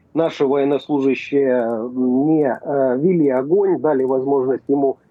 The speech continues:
дойти до наших позиций, но когда он пришёл, было понятно,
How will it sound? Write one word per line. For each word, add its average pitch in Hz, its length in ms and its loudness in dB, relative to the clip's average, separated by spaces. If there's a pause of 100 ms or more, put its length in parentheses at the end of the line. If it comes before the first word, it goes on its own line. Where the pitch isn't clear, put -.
(120)
дойти 147 320 0
до 135 160 0
наших 135 320 -2
позиций, 165 460 -2
но 147 100 0
когда 147 380 0
он 135 180 0
пришёл, 196 680 0
было 170 300 0
понятно, 165 560 0